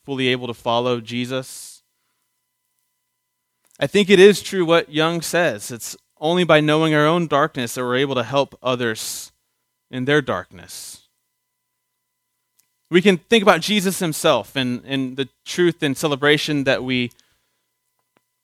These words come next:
so happily embrace during Christmas, which is that the Son of God, God himself, became a human being,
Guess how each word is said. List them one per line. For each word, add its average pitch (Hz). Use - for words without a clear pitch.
so 147
happily 143
embrace 127
during 123
Christmas, 131
which 120
is 107
that 113
the 120
Son 127
of 127
God, 123
God 120
himself, 120
became 123
a 117
human 127
being, 123